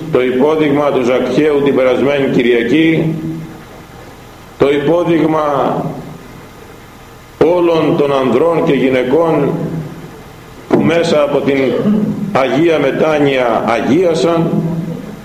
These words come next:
και ευηρέστησαν τον Θεόν. Αυτή λοιπόν την Αγία Περίοδο ο διάβολος κατάφερε να την μετατρέψει,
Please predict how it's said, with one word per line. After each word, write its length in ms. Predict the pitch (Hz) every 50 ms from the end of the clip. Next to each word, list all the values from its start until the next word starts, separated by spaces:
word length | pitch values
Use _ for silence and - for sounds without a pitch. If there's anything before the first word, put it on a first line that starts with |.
| - - - - - - - - - - - -
και 100 | - 127
ευηρέστησαν 880 | 131 135 135 120 123 135 131 147 160 160 156 - 117 - 123 120 110
τον 200 | 107 113 113 104
Θεόν. 420 | 104 113 117 131 160 170 175 180 170 - - - - - - - 151 - - - - - 185 175 151 - - - - - - - - - - - - - - - - - - - - - - - - - - - - - - - - - - -
Αυτή 260 | - 127 120 - 160 165
λοιπόν 420 | 170 165 160 - 156 156 151 143
την 140 | 143 143 135
Αγία 320 | 131 127 123 143 156 143
Περίοδο 520 | - - 123 127 143 160 160 147 139 143 135
ο 40 |
διάβολος 580 | 127 120 131 135 147 151 139 143 143 139 127 -
κατάφερε 580 | - 131 120 123 139 139 139 139 135 131 127 123
να 100 | 123 120
την 140 | 117 123 123
μετατρέψει, 960 | 117 113 110 107 107 101 101 104 117 139 151 156 156 - 160 165 165 156 -